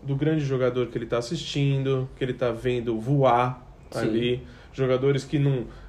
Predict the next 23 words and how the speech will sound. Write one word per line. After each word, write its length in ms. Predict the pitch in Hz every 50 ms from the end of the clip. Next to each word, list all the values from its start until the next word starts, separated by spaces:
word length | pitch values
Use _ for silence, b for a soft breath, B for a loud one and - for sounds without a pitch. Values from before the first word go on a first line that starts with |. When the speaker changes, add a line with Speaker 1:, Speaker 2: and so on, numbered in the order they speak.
| B B -
Speaker 1:
que, 260 | - - 156 151 147
meu, 280 | 147 147 147 147 139 139
fazem 360 | 143 - 139 139 147 151 143
coisas 420 | 143 - 160 160 151 147 147 139 -
que 240 | - - 156 156 151
o 140 | 147 143
ser 180 | 143 - 156 151
humano 680 | 151 147 143 143 143 147 147 147 147 147 139 127 107 B B B B B B
não 140 | 139 151 143
consegue 580 | 135 160 165 156 - - 156 143 147 143 139
fazer. 640 | 135 - 151 143 131 131 139 139 143 139 139 143 - - -
Speaker 2:
Não, 240 | 120 120 113 98 90
Speaker 1:
Um 40 | -
Speaker 2:
seu 140 | 139 147 147
Speaker 1:
Antetokounmpo, 760 | 143 143 151 139 143 151 135 131 - 156 156 151 147 143 - - -
por 120 | - 139 135
exemplo, 400 | 135 123 131 135 135 131 131 131
hoje, 540 | 127 131 135 135 131 123 117 117 107 101 - B B B B B -
com 80 | 135
uma 80 | 135 127
força 320 | 131 - 139 135 - 143 127
física 420 | - - 139 131 127 131 - 139
invejável. 920 | 131 127 123 135 127 117 117 127 120 120 123 120 113 113 110 98 98